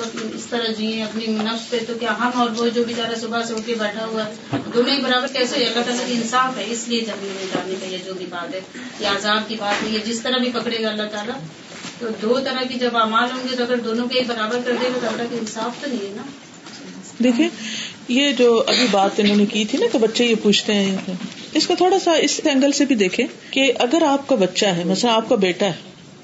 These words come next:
Speaker 2: بہت اچھے کام کرتا ہے، جو آپ کہتی ہیں وہ مانتا ہے، ہر اخلاق، کردار، ہر کچھ اچھا، غریبوں کی مدد بھی بہت کرتا ہے، سب کچھ،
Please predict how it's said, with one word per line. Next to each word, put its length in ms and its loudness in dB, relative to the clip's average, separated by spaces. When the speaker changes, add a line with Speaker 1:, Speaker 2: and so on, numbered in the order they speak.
Speaker 2:
بہت 560 4
اچھے 240 2
کام 280 2
کرتا 320 -6
ہے، 60 -8
جو 440 4
آپ 340 2
کہتی 280 4
ہیں 100 8
وہ 160 8
مانتا 360 4
ہے، 60 0
ہر 140 6
اخلاق، 500 4
کردار، 560 4
ہر 240 4
کچھ 180 0
اچھا، 240 2
غریبوں 320 4
کی 120 2
مدد 180 4
بھی 120 4
بہت 260 2
کرتا 260 2
ہے، 60 4
سب 260 0
کچھ، 260 2